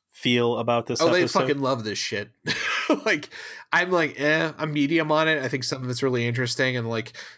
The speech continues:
Speaker 2: the idea of, like, Klingon hell and Klingon, you know, like, the barge and the, the significance of, like, the people that jump off the barge and, like, get eaten by eels, even though, like, their souls have been destroyed, I guess, or whatever. Like, there's a lot of depth here to, like,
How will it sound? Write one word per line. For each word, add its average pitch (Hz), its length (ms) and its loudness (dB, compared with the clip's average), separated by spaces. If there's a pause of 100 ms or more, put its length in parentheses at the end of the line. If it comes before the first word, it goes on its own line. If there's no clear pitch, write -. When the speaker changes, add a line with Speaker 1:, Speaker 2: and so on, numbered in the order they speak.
Speaker 2:
the 123 160 0
idea 123 240 2
of, 110 40 -2
like, 104 180 -2
Klingon 135 420 0
hell 131 680 2
and 113 120 -6
Klingon, 123 800 -2
you 127 120 -2
know, 113 100 -2
like, 107 260 -6
the 107 100 -6
barge 127 1040 2
and 117 180 -8
the, 110 220 -2 (440)
the 113 200 0
significance 123 760 -2
of, 123 120 -2
like, 113 220 -2
the - 60 -20
people 127 240 -2
that 117 100 0
jump 127 260 0
off 135 240 2
the - 100 -2
barge 127 440 2
and, 113 80 -6
like, 110 100 -6
get 123 140 -6
eaten 123 240 -6
by 113 280 -4
eels, 127 540 0
even 123 160 0
though, 120 240 0
like, - 300 -6
their - 140 -10
souls 143 360 -2
have 156 120 -2
been 170 120 -2
destroyed, 175 460 2
I 175 80 4
guess, 170 580 0
or 127 160 0
whatever. 143 580 2
Like, 120 220 -2 (460)
there's 139 120 -4
a 160 40 2
lot 190 120 6
of 135 120 -2
depth - 340 -2
here 139 380 2
to, 127 160 -2
like, 120 340 -2